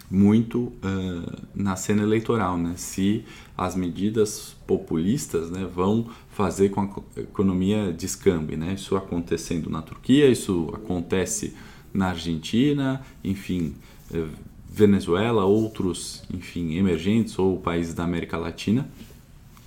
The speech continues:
realmente perdendo a mão e, obviamente, performando muito pior do que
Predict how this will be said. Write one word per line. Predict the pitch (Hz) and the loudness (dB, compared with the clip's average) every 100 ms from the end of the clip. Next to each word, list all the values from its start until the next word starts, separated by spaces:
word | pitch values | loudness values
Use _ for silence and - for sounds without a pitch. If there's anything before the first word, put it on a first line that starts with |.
| - - | -18 0
realmente | 101 92 92 - | 2 2 0 4
perdendo | 113 98 98 110 | 6 6 4 2
a | 110 | 2
mão | 92 117 - - - - | 2 -2 -4 -16 -14 -2
e, | 110 127 - - - - - | 0 -2 -6 -20 -20 -20 -4
obviamente, | 98 95 110 98 95 110 - 107 | 0 2 2 2 0 -2 -4 -4
performando | - 117 - 98 101 110 | -2 0 2 2 4 4
muito | 98 110 | 2 2
pior | - 107 90 104 | 2 2 4 0
do | 107 | -2
que | - 107 110 | 0 0 0